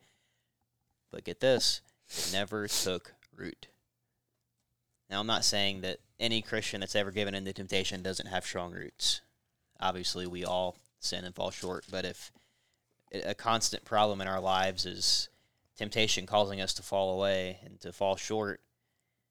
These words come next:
maybe we haven't taken root in our faith enough, and we need to make more of an intentional effort to be in the Word and to be in prayer. And I know those are your,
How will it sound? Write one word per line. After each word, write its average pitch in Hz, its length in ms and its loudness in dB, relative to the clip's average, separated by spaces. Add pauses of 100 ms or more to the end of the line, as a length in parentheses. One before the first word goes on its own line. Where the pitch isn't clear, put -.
(120)
maybe 127 220 -6
we 123 100 -4
haven't 117 280 0
taken 120 240 2
root 110 200 -2
in 107 100 -4
our 110 100 -2
faith 110 260 -2
enough, - 280 -8
and 90 100 -12
we 92 80 -8
need 95 160 -4
to 92 60 -6
make 92 280 -6
more 92 200 -4
of 90 80 -8
an 90 100 -8
intentional 92 560 -4
effort 95 300 -4
to 107 80 -10
be 101 180 -2
in 104 120 -4
the 90 60 -8
Word 90 420 -8 (300)
and 87 80 -20
to 92 60 -14
be 107 180 0
in 104 80 -2
prayer. 87 320 -4
And 92 120 -2
I 101 80 0
know 117 320 2
those 107 260 0
are 98 100 0
your, 90 320 -6